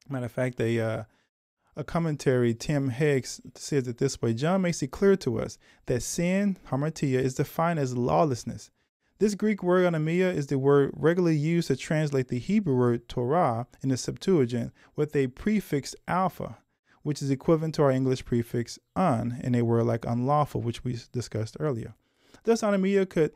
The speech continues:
just as accurately be translated into the English as literally no Torah, in the sense of against Torah or negating Torah. The attempts of some to interpret anomia as, in a general sense,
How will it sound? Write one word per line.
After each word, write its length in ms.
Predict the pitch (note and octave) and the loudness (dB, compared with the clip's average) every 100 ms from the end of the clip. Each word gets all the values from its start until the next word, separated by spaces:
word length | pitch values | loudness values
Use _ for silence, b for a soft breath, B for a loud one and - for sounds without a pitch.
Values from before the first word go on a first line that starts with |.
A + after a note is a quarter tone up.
| b b C3+ | b b -4
just 320 | C#3 G3+ F#3+ | 2 2 2
as 120 | E3 - | -2 -2
accurately 480 | D#3 F#3 F3 D3 C3+ | -2 0 2 2 2
be 220 | C3+ C3+ | 2 -2
translated 500 | - E3 E3 D3+ C#3 | -2 0 2 4 2
into 180 | C3+ C3 | 0 -2
the 100 | C3 | 0
English 380 | E3+ C#3+ B2+ - | 2 2 0 0
as 280 | B2+ B2 | -2 0
literally 460 | C#3+ E3+ C3+ A#2+ A2+ - | 0 2 2 0 -2 0
no 320 | C3+ C#3 C3+ | 2 2 0
Torah, 540 | - D3+ C#3 C#3 G#2+ - _ _ _ - | -2 0 2 2 0 -6 _ _ _ -4
in 100 | D#3 | -2
the 100 | C#3+ | -2
sense 320 | - E3+ D3+ | -2 -2 2
of 200 | C#3+ C3+ - | 2 2 -2
against 720 | C#3+ C#3+ C3+ C#3+ F#3 - - - _ - | -4 -2 -4 0 0 -2 -8 -14 _ -4
Torah 440 | C#3 A#2 G#2 G2+ B - | -2 0 -2 -8 B -2
or 320 | D#3 D3+ C#3 - | 2 4 2 -2
negating 760 | D#3 D3+ C#3 D3+ E3+ D3 A2+ - | -4 -4 0 2 4 2 -2 -6
Torah. 460 | - A#2+ G#2+ A2+ A2 _ _ _ _ _ _ - | -8 -6 -4 -8 -12 _ _ _ _ _ _ -2
The 140 | F3 | 0
attempts 420 | D#3+ - G#3 G#3+ | 2 2 0 2
of 140 | E3 C#3 | -2 -2
some 300 | - F3 F3+ | 0 2 2
to 120 | D#3 | 0
interpret 460 | C#3 C3 D#3 D3+ C#3+ | 0 2 2 2 0
anomia 540 | C3 C3 C#3 C#3+ C#3 - | 0 0 0 0 -2 -10
as, 340 | - C3 B2+ A#2+ | -4 0 0 0
in 260 | C#3 C3 | 0 2
a 140 | C3 A#2+ | 2 0
general 420 | A2 C3 D3 D3 | 2 2 2 0
sense, 340 | - D#3+ - | -2 -6 -8